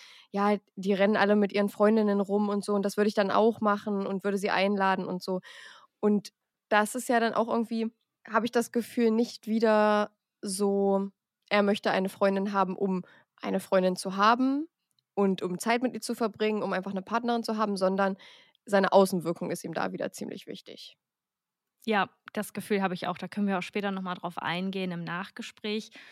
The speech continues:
Speaker 2: denn vielleicht kommen uns noch ein paar andere Fragen auf, mit denen wir uns da auch dann da im Zusammenhang beschäftigen können.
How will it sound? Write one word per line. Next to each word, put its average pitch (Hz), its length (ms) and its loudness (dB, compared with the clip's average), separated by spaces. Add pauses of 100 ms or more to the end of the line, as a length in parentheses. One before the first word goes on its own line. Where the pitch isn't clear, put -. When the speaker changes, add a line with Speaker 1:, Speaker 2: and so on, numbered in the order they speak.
(360)
Speaker 2:
denn 185 520 0
vielleicht 180 440 -2
kommen 180 200 -2
uns 175 140 -6
noch 185 80 -6
ein 185 80 -6
paar - 160 -6
andere 175 300 -8
Fragen 175 420 -10
auf, 175 300 -10
mit 175 140 -8
denen 175 180 -8
wir 175 80 -12
uns 170 240 -12
da 165 420 -4
auch 170 180 -8
dann 156 380 -10
da 160 140 -6
im 165 120 -12
Zusammenhang 170 580 -12
beschäftigen - 600 -16
können. - 380 -12